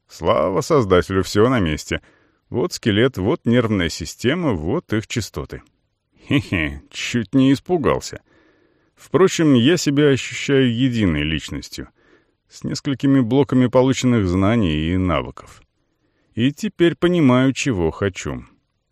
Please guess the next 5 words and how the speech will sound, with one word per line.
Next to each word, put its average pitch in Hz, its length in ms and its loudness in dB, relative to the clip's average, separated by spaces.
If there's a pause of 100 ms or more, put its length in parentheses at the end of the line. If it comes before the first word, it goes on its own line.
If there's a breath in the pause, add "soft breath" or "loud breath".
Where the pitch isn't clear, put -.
(120)
Хочу 117 600 2
развивать 123 560 2
свою 127 300 2
созидательную 113 840 2
функцию, 92 580 0